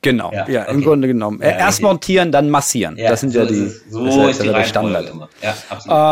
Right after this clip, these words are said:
Speaker 1: Äh, und natürlich dazu Pommes, ne, belgisches Nationalgericht. Und dann kannst du es aber auch upgraden. Du kannst auch sagen, okay, wir machen das Menü gelb zum Menü rot. Da gibt's das beides auch, aber, äh, zum Abschluss gibt's noch eine ganz kleine Portion Coq au vin aus Frankreich mit Sauerkraut.
Speaker 2: Mm,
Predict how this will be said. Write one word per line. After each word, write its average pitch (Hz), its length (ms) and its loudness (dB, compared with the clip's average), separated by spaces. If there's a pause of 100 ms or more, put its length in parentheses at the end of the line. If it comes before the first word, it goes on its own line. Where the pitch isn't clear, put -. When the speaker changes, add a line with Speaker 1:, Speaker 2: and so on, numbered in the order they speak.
(220)
Speaker 1:
Äh, - 60 2
und 170 60 2
natürlich 190 280 0
dazu 170 320 -2
Pommes, 160 480 -2
ne, 139 160 -4
belgisches 143 440 0
Nationalgericht. 156 680 -4
Und 156 60 -10
dann 175 100 0
kannst 214 220 -6
du 196 40 -2
es - 0 -
aber 175 140 2
auch 151 100 -2
upgraden. 95 520 -4
Du 87 60 -16
kannst 131 180 -8
auch 143 60 0
sagen, 131 280 -2
okay, 175 240 -6
wir 147 80 -2
machen 151 180 -4
das 147 140 -6
Menü 156 300 -6
gelb 156 440 0
zum 143 340 -4
Menü 143 360 -2
rot. 143 680 0
Da 127 100 -2
gibt's 147 200 -6
das - 240 -4
beides 147 320 0
auch, 160 400 0
aber, 139 420 -2
äh, 135 120 -4
zum 147 160 -10
Abschluss 196 360 -4
gibt's - 140 -14
noch 165 80 -8
eine 139 120 -8
ganz 214 300 -2
kleine 165 220 -2
Portion 151 560 -4 (280)
Coq 175 200 -2
au 147 160 -2
vin 127 240 0 (100)
aus 107 140 -8
Frankreich 107 560 -6 (160)
mit 156 180 2
Sauerkraut. 80 500 -2
Speaker 2:
Mm, 123 640 -2